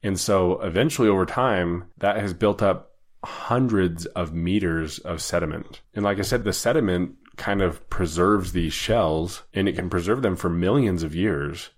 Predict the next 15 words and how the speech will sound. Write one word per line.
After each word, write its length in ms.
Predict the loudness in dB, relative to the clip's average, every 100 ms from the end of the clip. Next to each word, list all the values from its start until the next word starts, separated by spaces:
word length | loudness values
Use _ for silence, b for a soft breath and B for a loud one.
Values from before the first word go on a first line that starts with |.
| -12
all 220 | -2 2
the 80 | 4
way 160 | 2
back 460 | 2 0 0 -4 -16
to, 520 | -8 -2 0 0 0
like, 180 | -2 -4
sixty-five 800 | -4 -6 -8 -10 -4 -2 0 -2
million 400 | 0 0 2 2
years 260 | 2 0 0
ago, 240 | -2 -2
the 160 | -2 -2
age 140 | -4
of 80 | -6
the 60 | -6
dinosaurs. 680 | -4 -4 -6 -10 -12 -16